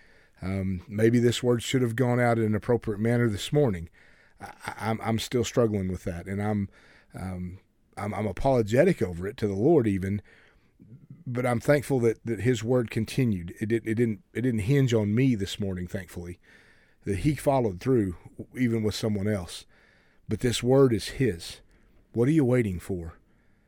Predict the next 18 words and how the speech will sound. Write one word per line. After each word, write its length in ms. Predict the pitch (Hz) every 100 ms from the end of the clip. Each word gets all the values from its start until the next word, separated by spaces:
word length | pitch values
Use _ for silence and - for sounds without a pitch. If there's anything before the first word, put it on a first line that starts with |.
| _
I'm 160 | - 110
standing 520 | - - 143 156 156
at 80 | 143
the 80 | 135
door 240 | 131 123
knocking 480 | 107 107 - 90 87
right 280 | 104 107 -
now. 280 | 104 92 82 - _ _ _ _ _
All 180 | 101 123
you 160 | 131 131
have 240 | 127 120
to 100 | -
do 200 | 113 101
is 140 | 90 92
open 260 | 90 90
the 80 | 90
door. 300 | 92 85 85 _ _ _ _ -
Just 480 | 92 127 131 -